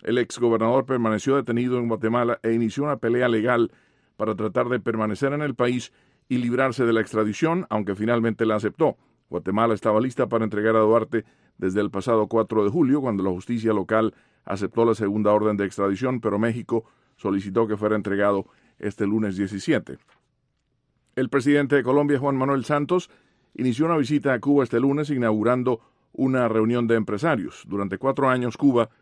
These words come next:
fue la sede de las conversaciones entre delegados de Santos y líderes de las Fuerzas Armadas Revolucionarias de Colombia, farc,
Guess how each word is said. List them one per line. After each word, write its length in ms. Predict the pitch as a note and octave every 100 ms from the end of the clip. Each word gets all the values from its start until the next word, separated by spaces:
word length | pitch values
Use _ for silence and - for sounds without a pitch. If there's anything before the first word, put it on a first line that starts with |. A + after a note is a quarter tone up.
| _ _ _ _
fue 160 | - B2
la 120 | A2+
sede 200 | C3+ B2
de 80 | A#2
las 180 | A2 -
conversaciones 760 | G2+ G2 G2 G#2 C3 C3 A2
entre 260 | G#2 F#2+ G2
delegados 460 | G2 G2+ A#2 A#2
de 100 | G#2
Santos 520 | F#2 C3 B2 A#2 A2 _ _ _ _
y 100 | -
líderes 340 | A#2 D3 C3+ A2+
de 80 |
las 140 | G#2 F2+
Fuerzas 380 | B2+ B2 A#2 G#2
Armadas 380 | G2 A#2 A#2
Revolucionarias 560 | A2 G2+ F#2 F#2+ A#2 A2+
de 100 | G#2
Colombia, 360 | G#2 A2 A2 G2
farc, 360 | D3+ D3 -